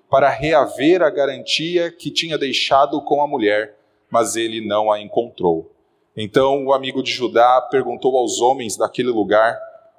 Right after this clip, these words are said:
"Onde está a prostituta cultual que costumava ficar junto ao caminho de Enaim?"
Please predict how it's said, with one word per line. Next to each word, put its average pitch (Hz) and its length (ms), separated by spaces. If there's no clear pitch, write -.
"Onde 196 220
está 139 340
a 117 40
prostituta 123 600
cultual 107 920
que 120 100
costumava 117 680
ficar - 520
junto 120 640
ao 113 140
caminho 117 380
de 104 140
Enaim?" 101 460